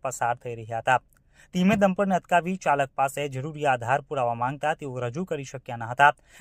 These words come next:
જેથી નાયબ મામલતદારે હાઈવા ડમ્પર નંબર જી જે સોળ યુ પાંસઠ ત્રીસનો ચાલક શૈલેષ યાદવ તેમજ અન્ય એક ડમ્પર, જેનો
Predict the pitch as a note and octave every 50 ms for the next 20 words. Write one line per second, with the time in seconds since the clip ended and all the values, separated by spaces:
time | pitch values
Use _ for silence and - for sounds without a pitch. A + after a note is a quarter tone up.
0 | - - D3 E3+ - F#3 F#3 F3 E3 F#3+ G3+ F#3 G3+ F#3 F3+ F3+ F3 D3+ E3 D#3+
1 | E3 E3+ D3+ - _ _ _ _ - - D#3+ E3+ E3+ G#3+ G3+ G#3+ G3 F#3 - G3+
2 | G3 F#3 E3+ D#3+ D#3 E3 E3 F3 D3+ C#3+ D3+ C#3+ C#3 F3 F#3 - - - E3 E3+
3 | F#3 E3+ D3 D3+ D3+ D#3+ E3+ - _ _ _ _ D3 D3+ D#3 - - G3 F#3 -
4 | D#3 D#3 F3+ - - D#3 C#3 C3+ - B2 B2+ C#3 D3 - - C3+ - _ _ _
5 | _ - - - E3+ E3+ F3 F#3 A3+ A3+ - - D3+ C#3+ D3+ D3 D#3 F#3 A3 A3+
6 | - F#3+ E3+ F3 F3+ F3 - G#3+ - F3+ E3+ F3+ G3 F#3+ F3 D3+ D3+ D3 D3 C3+
7 | - D3 E3 E3 C3+ C#3 C#3 C3+ C#3